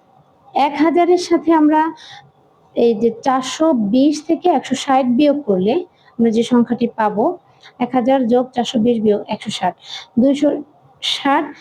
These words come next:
তাহলে এক হাজার সাথে দুইশো ষাট যোগ করলে আমরা পাচ্ছি কত? বারোশো ষাট। তাহলে নির্ণেয় চার অঙ্কের ক্ষুদ্রতম সংখ্যাটি হবে বারোশো ষাট।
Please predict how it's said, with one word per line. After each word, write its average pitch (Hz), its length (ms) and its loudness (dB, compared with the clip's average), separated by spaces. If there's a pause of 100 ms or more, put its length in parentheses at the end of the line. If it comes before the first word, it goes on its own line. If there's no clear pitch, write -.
তাহলে 233 200 0
এক 220 120 -4
হাজার 240 180 2
সাথে 262 240 -2
দুইশো 254 260 2
ষাট 262 280 -2
যোগ 262 140 -2
করলে 254 160 0
আমরা 247 200 2
পাচ্ছি 240 200 -4
কত? 233 160 -6
বারোশো 208 360 -2
ষাট। 196 260 -6 (380)
তাহলে 220 220 0
নির্ণেয় 269 480 4
চার 233 260 0
অঙ্কের 214 280 -4
ক্ষুদ্রতম 285 420 0
সংখ্যাটি 285 380 2
হবে 262 220 2 (200)
বারোশো 208 520 -2 (180)
ষাট। - 380 -8